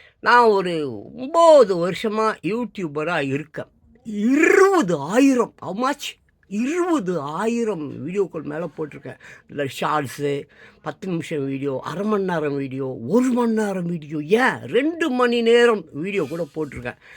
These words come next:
இது வரைக்கும் எனக்கு வந்து பத்து பைசா YouTube-ஓ வேற எல்லா சேனல்லையும் வீடியோ போட்டிருக்கேன். ஆமா, but பத்து பைசா நான் சம்பாதிக்கல. கருத்து சொல்வதாக இருந்தால் உள்ள வாங்க, கருத்து சொல்லுங்க. மக்களுக்கு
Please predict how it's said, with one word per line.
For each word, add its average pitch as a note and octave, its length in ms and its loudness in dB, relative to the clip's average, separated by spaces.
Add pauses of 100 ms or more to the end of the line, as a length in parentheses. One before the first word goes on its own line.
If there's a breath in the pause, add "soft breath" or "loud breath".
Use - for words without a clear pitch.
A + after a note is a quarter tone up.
(460 loud breath)
இது A#3+ 280 2
வரைக்கும் E3+ 640 0
எனக்கு F#3 420 -2
வந்து C#3 420 -2 (140)
பத்து - 520 -6
பைசா E3+ 420 -6 (160)
YouTube-ஓ D#3+ 680 -8
வேற C3+ 320 -2
எல்லா G#3+ 380 -6 (260)
சேனல்லையும் D4 520 -4
வீடியோ D#4 240 -4
போட்டிருக்கேன். C4+ 460 -12 (380)
ஆமா, G3+ 280 -4 (300)
but B2 160 -10 (140)
பத்து F#3 380 -10
பைசா D#3+ 260 -10
நான் C3 240 -8
சம்பாதிக்கல. C#3 480 -10 (120)
கருத்து D4 440 -4
சொல்வதாக F#3+ 560 -2 (100)
இருந்தால் B2+ 520 -2 (420 loud breath)
உள்ள G3+ 240 0
வாங்க, F2+ 320 -10 (160)
கருத்து G3+ 380 -6
சொல்லுங்க. A#2 420 -8
மக்களுக்கு A#2+ 540 -8